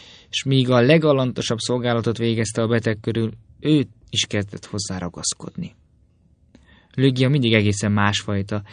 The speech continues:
százszorosan magasabb rendű lény volt az ifjú szemében, mint azok, akik körülvették. Mindazonáltal kezdte az egyszerű és szegény embereket is jobban megnézni, amit eddig sohasem tett, s fel is fedezett bennük olyan figyelemre méltó tulajdonságokat, amelyekről eddig soha eszébe sem jutott, hogy egyáltalán létezhetnek.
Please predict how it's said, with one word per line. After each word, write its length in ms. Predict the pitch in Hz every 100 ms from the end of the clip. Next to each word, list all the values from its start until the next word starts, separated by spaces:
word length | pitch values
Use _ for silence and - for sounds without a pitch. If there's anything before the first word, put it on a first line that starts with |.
| -
százszorosan 720 | - 123 117 - 107 101 113
magasabb 380 | 110 107 104 110
rendű 260 | 110 107 110
lény 240 | 107 107
volt 220 | 104 104
az 100 | 107
ifjú 260 | 110 104 110
szemében, 500 | - 110 104 104 104
mint 260 | 107 104 -
azok, 320 | 110 - -
akik 220 | 104 104
körülvették. 840 | - 104 95 90 90 - - - - _ - - - _ _ _ -
Mindazonáltal 600 | 170 180 147 131 123 123
kezdte 360 | 175 170 -
az 120 | 107
egyszerű 400 | 117 131 - 117
és 180 | 120 110
szegény 380 | - 123 110 104
embereket 460 | 104 104 104 107 104
is 160 | -
jobban 360 | 117 107 107 104
megnézni, 640 | 104 101 101 98 101 107 - - _ _ _ -
amit 260 | 120 117 120
eddig 220 | 117 113
sohasem 500 | - 98 - - -
tett, 400 | 87 - _ - - - - -
s 120 | -
fel 160 | - 165
is 140 | 131
fedezett 420 | 160 135 117 113
bennük 320 | 113 113 113 120
olyan 200 | 127 110
figyelemre 460 | 127 120 110 110
méltó 380 | 107 107 101 107
tulajdonságokat, 880 | 110 113 110 107 - 107 104 110 107
amelyekről 420 | 110 113 110 117
eddig 160 | 117 117
soha 160 | 131
eszébe 340 | 117 117 110 101
sem 220 | 104 104
jutott, 320 | 104 101 98
hogy 120 | 107
egyáltalán 540 | 113 104 101 104 107 104
létezhetnek. 920 | 98 98 - - - _ - _